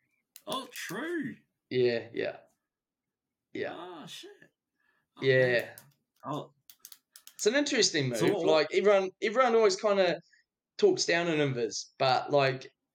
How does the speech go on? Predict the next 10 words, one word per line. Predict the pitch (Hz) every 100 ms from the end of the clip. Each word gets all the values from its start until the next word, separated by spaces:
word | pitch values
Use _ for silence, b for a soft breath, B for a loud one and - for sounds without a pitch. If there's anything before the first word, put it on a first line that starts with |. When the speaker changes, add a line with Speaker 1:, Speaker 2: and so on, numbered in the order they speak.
| _ _ _ - - _ _
Speaker 2:
it's | 165 220 - -
actually | 208 208 240 254
not | 226 185 143
that | 147 131
bad. | 104 92 175 - _ _ _
Like, | 143 139 139 - - b b b b b -
it's, | 170 - -
yeah, | 208 214
it's | 214 -
small, | - 170 127 -